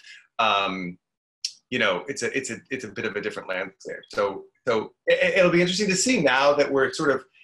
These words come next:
in this, like, this, like, how things become more, you know, and, and as we see more productions of Shakespeare that, that embrace queer and, and, and, uh, gender nonconformity, and,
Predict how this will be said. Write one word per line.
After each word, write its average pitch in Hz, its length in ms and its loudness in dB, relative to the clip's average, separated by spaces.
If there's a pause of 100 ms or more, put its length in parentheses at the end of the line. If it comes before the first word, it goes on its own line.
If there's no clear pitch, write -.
(120)
in 151 240 -4
this, - 280 -4
like, 127 200 4 (380)
this, 131 320 -10
like, 135 200 -4 (220)
how 151 360 2
things 147 280 -2
become 180 460 0
more, 123 460 2
you 139 100 -2
know, 107 280 2
and, 135 140 2
and 170 140 2
as 180 260 2
we 180 80 0
see 233 240 -2
more 143 380 4
productions 135 460 0
of 113 60 -8
Shakespeare 135 380 -4
that, 107 220 2 (400)
that 117 120 4
embrace 117 640 -2 (240)
queer 113 420 2
and, 104 240 -2
and, 104 320 -4
and, 107 260 -6
uh, 95 280 -2
gender 120 240 -2
nonconformity, 113 920 -2
and, 92 180 -4